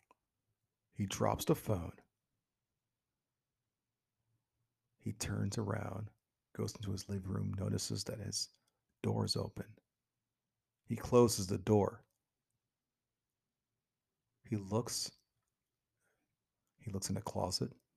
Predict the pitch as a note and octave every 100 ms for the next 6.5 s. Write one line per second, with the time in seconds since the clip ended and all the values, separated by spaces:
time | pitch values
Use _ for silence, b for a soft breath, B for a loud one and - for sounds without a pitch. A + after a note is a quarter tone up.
0 | _ _ _ _ _ _ _ _ _ G2
1 | F#2 - - G2+ - _ _ _ _ _
2 | _ _ _ _ _ _ _ _ _ G2
3 | G2 - G2+ F2+ - - F#2 F2 - -
4 | - D#3 D3 - _ _ _ _ _ _
5 | _ _ _ _ _ _ _ _ _ _
6 | - G2 F#2 - G#2